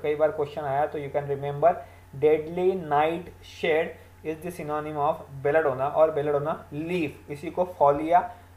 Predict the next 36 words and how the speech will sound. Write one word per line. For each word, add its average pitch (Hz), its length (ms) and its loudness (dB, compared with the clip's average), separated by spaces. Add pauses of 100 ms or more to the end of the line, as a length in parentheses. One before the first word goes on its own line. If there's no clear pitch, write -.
(200)
belladonna 160 440 4
भी 165 80 -6
कहा 135 240 0
जाता 127 300 0
है। 120 140 -12 (120)
Next 151 220 -6
is 160 160 -8
botanical 143 560 2
source। 170 240 -2 (520)
Since 185 220 -2
the 185 80 2
belladonna 170 420 2
consists 180 400 -2
of 180 240 4
two 208 140 6 (120)
parts, 117 280 6 (140)
one 147 160 -6
is 170 160 -6
leaf 160 380 -2
and 151 200 -4
second 160 300 -4
is 180 80 -10
flowering 156 640 2
tops। - 300 8 (360)
So 156 60 -6
here 165 320 2
you 175 120 -2
have 151 140 2
to 175 80 -4
remember 165 460 -2
both 160 280 2 (140)
fresh 175 480 0
as 147 220 2
well 160 160 0
as 170 220 6 (420)
dried 175 420 6